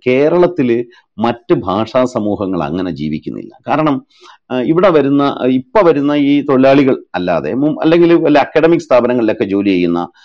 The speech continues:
സയന്റിസ്റ്റുകളോ, ആ, ചില ഇക്കണോമിസ്റ്റുകളോ ഒക്കെയാണ് ജോലി ചെയ്യുന്നത്. അതുകൊണ്ട് കേരളം, ആ, ത്തിൽ വന്ന് മലയാളം പഠിക്കാനുള്ള ഒരു അവസരം അവർക്കില്ല. അപ്പൊ ഇംഗ്ലീഷിൽ നിന്ന് മാത്രമേ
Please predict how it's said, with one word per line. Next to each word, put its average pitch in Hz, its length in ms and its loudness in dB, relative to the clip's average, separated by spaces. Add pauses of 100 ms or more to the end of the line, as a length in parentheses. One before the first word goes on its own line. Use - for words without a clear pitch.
(140)
സയന്റിസ്റ്റുകളോ, 101 680 -4 (260)
ആ, 104 60 4 (520)
ചില 110 100 0
ഇക്കണോമിസ്റ്റുകളോ 95 640 -4
ഒക്കെയാണ് 85 300 -6
ജോലി 78 240 -6
ചെയ്യുന്നത്. 62 260 -10
അതുകൊണ്ട് 175 200 -2 (100)
കേരളം, 156 460 2 (460)
ആ, 117 120 -4
ത്തിൽ 135 180 0
വന്ന് 131 200 2
മലയാളം 160 480 4
പഠിക്കാനുള്ള 131 640 0
ഒരു 127 160 2
അവസരം 104 460 0
അവർക്കില്ല. 73 380 -6
അപ്പൊ - 160 -4
ഇംഗ്ലീഷിൽ 196 460 0
നിന്ന് 170 140 4
മാത്രമേ 120 460 0